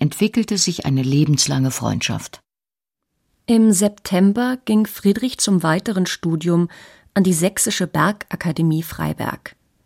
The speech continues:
Speaker 2: Schellings Schrift Philosophie der Natur hatte ihm deutlich gemacht, wie eng der Zusammenhang zwischen Naturwissenschaften, praktischer Tätigkeit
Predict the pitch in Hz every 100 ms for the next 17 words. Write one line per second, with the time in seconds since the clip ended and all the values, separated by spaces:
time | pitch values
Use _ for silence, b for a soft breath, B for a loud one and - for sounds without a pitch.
0 | _ _ _ _ - - 208 247 269 254
1 | - - 180 - - - - - - 185
2 | 175 165 156 - 226 165 147 143 - 208
3 | 151 131 b b b - 233 294 233 196
4 | 160 165 - 233 247 226 240 - - 180
5 | - 180 220 220 165 - 160 165 202 165
6 | 160 170 165 B B - - - 160 143
7 | - 254 175 151 156 151 160 151 - -
8 | - 165 - 170 - - 170 165 - 170
9 | 156 151 - 185 185 208